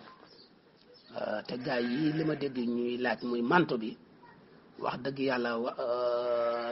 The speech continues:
bokkut ak man-, manto sahir bi. "Maa fi jubbati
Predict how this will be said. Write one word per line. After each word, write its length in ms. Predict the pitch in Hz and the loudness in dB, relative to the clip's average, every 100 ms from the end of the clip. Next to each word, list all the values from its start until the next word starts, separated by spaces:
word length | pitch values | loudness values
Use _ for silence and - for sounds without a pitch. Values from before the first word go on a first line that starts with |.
| 120 | 2
bokkut 300 | 147 170 - | 4 4 4
ak 60 | 156 | 2
man-, 280 | 156 147 165 | 2 2 0
manto 260 | 156 139 131 | -2 -2 -6
sahir 340 | - 127 - - | -4 -2 -4 -8
bi. 100 | - - - - - _ - _ - - - - - - - - | -16 -20 -20 -20 -20 _ -20 _ -20 -20 -20 -20 -20 -20 -20 -14
"Maa 160 | - 151 | -8 -4
fi 100 | 151 147 | -2 -2
jubbati 440 | 160 147 147 | -2 0 0